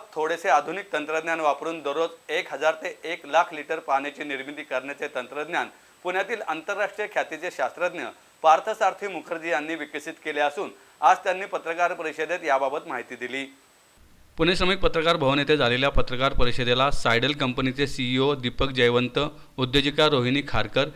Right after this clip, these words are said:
इनर व्हील क्लबचे अध्यक्ष स्थापत्य अभियंता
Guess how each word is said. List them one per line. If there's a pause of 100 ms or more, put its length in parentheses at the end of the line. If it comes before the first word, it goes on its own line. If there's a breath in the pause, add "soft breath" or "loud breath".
(220 loud breath)
इनर
व्हील
क्लबचे
अध्यक्ष
स्थापत्य
अभियंता